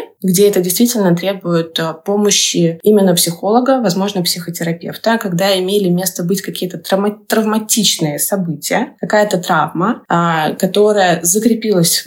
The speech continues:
в сознании и провоцирует человека действовать из состояния жертвы. И есть такое, знаешь, а, самовольное, <laughs> самопроизвольное погружение в это состояние. Э, вот, м, э, на личном опыте я проживала такой опыт,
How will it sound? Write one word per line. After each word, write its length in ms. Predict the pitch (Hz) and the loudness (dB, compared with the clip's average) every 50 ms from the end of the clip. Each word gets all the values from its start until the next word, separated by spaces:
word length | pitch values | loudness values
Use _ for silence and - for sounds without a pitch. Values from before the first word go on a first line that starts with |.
| 160 - | -6 0
в 220 | 185 175 165 156 156 | 2 4 4 4 2
сознании 840 | - - 202 190 180 185 160 147 143 143 160 202 254 339 - - - | 0 0 -2 -2 0 0 0 0 -2 -2 0 0 0 0 0 -4 -2
и 420 | - 208 226 240 233 202 - - - | 0 4 4 6 4 4 2 -2 -4
провоцирует 680 | - 214 220 226 226 - - 214 202 185 170 156 156 - | -2 0 0 0 0 2 2 2 4 4 2 2 0 -2
человека 560 | - - 165 156 160 175 - - - 262 233 | -4 -4 -6 -6 -2 -2 -2 0 0 0 0
действовать 640 | 190 170 165 208 254 - - - 170 127 160 - - | 2 2 2 2 0 0 -2 -6 -6 -6 -6 -6 -2
из 260 | - 208 208 - - | 0 2 2 2 0
состояния 600 | - 165 - - 165 160 170 175 185 190 185 175 | -2 -4 -4 -2 0 0 2 2 0 0 0 0
жертвы. 480 | 175 175 165 160 156 - - - - - - - | 0 0 0 -2 -2 -4 -10 -14 -14 -14 -8 -2
И 60 | - | 0
есть 460 | 233 254 254 220 185 214 254 240 - - | 4 4 4 6 4 4 2 2 0 -2
такое, 520 | 196 185 - - 196 202 190 175 165 160 | -4 -6 -4 -2 0 2 4 4 4 4
знаешь, 560 | 156 170 208 240 254 233 - - - - - - | 4 4 4 4 4 4 4 2 0 -2 -4 -4
а, 260 | - 175 170 165 - - | 0 0 2 0 0 0
самовольное, 840 | - - - 226 240 247 233 233 233 233 208 185 165 - 247 - - 175 - - - - - - | -2 0 2 4 2 4 2 4 4 4 6 6 4 4 2 2 2 2 2 0 0 -2 2 2
<laughs> 340 | 233 226 226 - 214 208 - - - - - - | 2 4 4 2 0 0 -2 -2 -2 -4 -2 0
самопроизвольное 1080 | - 233 214 240 262 240 220 220 214 208 208 214 214 220 208 202 196 175 160 - - | 0 2 2 2 2 2 4 4 4 4 4 2 -2 0 2 4 4 6 4 4 2
погружение 640 | - - 175 170 180 202 196 202 196 175 165 165 160 | 0 -2 -2 -2 0 0 0 0 0 0 0 0 -2
в 40 | 165 | -4
это 180 | 170 170 - 170 | -4 -4 -4 -4
состояние. 800 | - - - - - 180 180 202 254 359 359 330 277 254 247 - - - - - - - - _ - | -2 -2 -2 -2 -2 0 0 2 4 4 4 4 4 2 0 -2 -8 -12 -14 -16 -16 -18 -10 _ 0
Э, 340 | 175 175 185 180 - 165 | 2 2 2 2 0 0
вот, 260 | 180 190 190 190 - - | 0 0 0 -2 -2 2
м, 380 | - 208 208 208 208 180 - - | 4 4 6 6 4 4 2 0
э, 400 | - - 180 180 180 180 170 170 | 0 2 2 4 2 2 0 0
на 160 | - 202 208 202 | 2 2 4 4
личном 300 | 247 277 - - 233 214 | 4 2 2 2 0 0
опыте 300 | 226 - 208 - - 185 | 2 0 0 -2 0 0
я 120 | 180 190 | 0 0
проживала 540 | 185 190 196 185 - 190 185 185 185 180 175 | 2 0 0 -2 -2 0 0 2 2 2 0
такой 340 | 175 180 175 - 185 170 160 | 0 -4 -4 -2 0 0 0
опыт, 420 | 165 160 156 156 - - - - | 0 -4 -8 -10 -12 -16 -20 -20